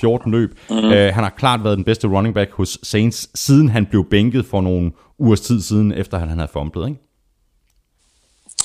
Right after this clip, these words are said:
Speaker 2: Jo, altså, snit, prøv at høre, han holder et snit på over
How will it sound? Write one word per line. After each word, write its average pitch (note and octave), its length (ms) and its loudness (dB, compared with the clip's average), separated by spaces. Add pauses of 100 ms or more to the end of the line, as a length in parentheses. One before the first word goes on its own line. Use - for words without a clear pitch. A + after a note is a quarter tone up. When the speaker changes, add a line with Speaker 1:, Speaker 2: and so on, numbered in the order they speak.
(340)
Speaker 2:
Jo, A#2+ 320 6
altså, G#2+ 300 4 (800)
snit, A3 220 4
prøv C#3 100 2
at D#3+ 100 6
høre, E3 80 4
han A2+ 140 0
holder F#3+ 220 2
et B2+ 80 0
snit - 260 0
på - 60 2
over - 320 0